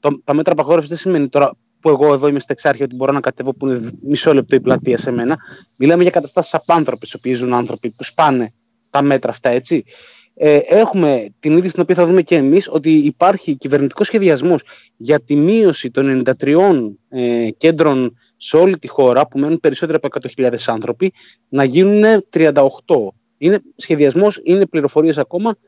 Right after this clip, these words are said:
είναι κάτι που θέλουμε να δούμε. Αλλά νομίζω ότι είναι ένας πάρα πολύ ωραίος τρόπος που βολεύει, μάλλον, για να βάζουμε ποιος έκανε τι. Και όπως είχε πει ο κύριος Μηταράκης προεβδομάδων, στην, ε,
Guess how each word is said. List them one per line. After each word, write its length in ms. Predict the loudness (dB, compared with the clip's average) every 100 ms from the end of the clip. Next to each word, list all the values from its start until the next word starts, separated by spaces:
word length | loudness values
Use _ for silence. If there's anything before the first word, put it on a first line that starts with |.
| _ _ _
είναι 180 | 0 0
κάτι 240 | 0 -4 _
που 80 | -4
θέλουμε 260 | 0 2
να 120 | 2
δούμε. 280 | 2 0 -2 _ _ _
Αλλά 180 | 0 0 0 -8 _
νομίζω 300 | -2 0 0
ότι 140 | -2
είναι 80 | 0
ένας 180 | 0 0 -2
πάρα 260 | 2 2 2
πολύ 180 | 2 2
ωραίος 180 | 2
τρόπος 320 | 0 -6 -6 -8
που 120 | -2
βολεύει, 640 | 2 4 6 4 -2 -10 -10 _ _ _ -8
μάλλον, 600 | -2 2 2 0 -4 -10 _ _ _ _ _ _ -6
για 160 | 0
να 100 | 0
βάζουμε 440 | 2 2 0 -2 -6
ποιος 500 | -4 0 0 -2 _
έκανε 560 | -6 -4 0 -2 -2 -8
τι. 240 | -6 -4 -4 _ -20 -20 _
Και 200 | 2 2
όπως 320 | 2 0 0 -4
είχε 80 |
πει 80 | -6
ο 40 | -6
κύριος 260 | -2 0
Μηταράκης 560 | 2 2 2 0 -6 -12 _
προεβδομάδων, 840 | 0 0 2 2 2 0 -4 -10 _ _ _ _ _ _ -20 _ -8
στην, 520 | -8 -2 0 2 0
ε, 380 | 0 0 -2